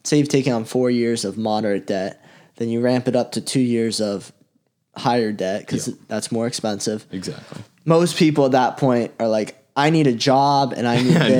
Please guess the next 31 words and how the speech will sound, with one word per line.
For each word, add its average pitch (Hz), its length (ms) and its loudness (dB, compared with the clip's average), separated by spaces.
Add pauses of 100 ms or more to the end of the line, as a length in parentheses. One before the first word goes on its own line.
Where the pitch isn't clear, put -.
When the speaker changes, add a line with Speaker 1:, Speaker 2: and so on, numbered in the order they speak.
Speaker 1:
this, 98 120 -2
Speaker 2:
now. 92 220 0 (120)
Speaker 1:
and 135 80 0
then 151 200 4
I'll 127 120 2
be 113 140 2
a 107 80 0
doctor," 90 480 -2
you 110 160 0
Speaker 2:
Yeah. 117 80 2
Speaker 1:
know? 127 340 0
'Cause 143 240 2
just 147 280 2
to 143 100 4
go 127 260 2
full 120 300 -2
bore, 113 260 -4
I 147 60 6
mean, 156 140 4
unless 135 240 2
you're 120 100 2
actually 120 300 0
becoming, 107 560 -4
like, 98 260 -8
a - 60 -10
medical 101 360 -4
doctor. - 380 -8
But - 120 0
even 185 200 4
Speaker 2:
Mm-hmm. 131 80 0
Speaker 1:
then, 143 360 0